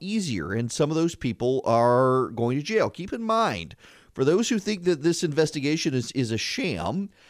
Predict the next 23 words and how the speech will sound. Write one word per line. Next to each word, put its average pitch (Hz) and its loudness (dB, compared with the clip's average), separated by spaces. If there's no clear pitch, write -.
uh, 139 4
the 135 2
president's 190 0
national 156 0
security 151 0
advisor 110 2
has 123 2
pled 104 -2
guilty. 113 -6
The 143 2
president's 170 2
campaign 180 0
manager 117 0
is 120 2
off 113 4
to 107 -6
jail. 95 -4
The 135 -6
president's 151 -2
deputy 147 0
campaign 156 0
manager 127 2
and 120 0